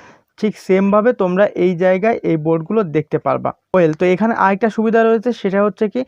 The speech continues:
যদি কোনো প্রকার কোশ্চেন তোমার ভুল মনে হয় সেক্ষেত্রে সঙ্গে সঙ্গে সঠিক উত্তর সহ কমেন্টস করলে আমরা কিন্তু যাচাই বাছাই করে এইখানে সেটা আপডেট করে দিতে পারি, যেটা mainly এক একটা করে সেপারেট ভিডিও ছাড়লে আপডেট করা সম্ভব হয় না।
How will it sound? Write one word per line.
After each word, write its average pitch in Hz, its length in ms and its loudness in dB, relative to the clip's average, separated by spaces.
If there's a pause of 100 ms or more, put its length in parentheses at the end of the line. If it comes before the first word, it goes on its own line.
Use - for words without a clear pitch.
(380)
যদি 190 260 2
কোনো 240 140 2 (100)
প্রকার 220 320 2 (120)
কোশ্চেন 190 400 -2
তোমার 196 160 -2 (100)
ভুল 180 160 -2 (100)
মনে 185 160 -2
হয় 202 160 -2
সেক্ষেত্রে 170 380 -4
সঙ্গে 170 260 -2
সঙ্গে 185 240 -2
সঠিক 165 220 -4 (140)
উত্তর 202 280 0
সহ 202 100 0 (140)
কমেন্টস 175 360 -2
করলে 214 200 -2 (480)
আমরা 180 240 0
কিন্তু 208 160 -2 (100)
যাচাই 175 300 0
বাছাই 196 240 -2 (100)
করে 208 140 2 (200)
এইখানে 190 340 -2
সেটা 190 220 -2 (160)
আপডেট 170 240 -2 (100)
করে 185 220 0
দিতে 180 160 -2 (100)
পারি, 196 160 0 (460)
যেটা 175 180 0 (160)
mainly 202 380 0 (120)
এক 175 140 -6
একটা - 240 -4
করে 190 120 0 (100)
সেপারেট 185 440 0
ভিডিও 175 280 0
ছাড়লে 196 320 0
আপডেট 160 260 -4
করা 165 120 0 (100)
সম্ভব 151 320 -2
হয় 165 200 2
না। 123 60 -8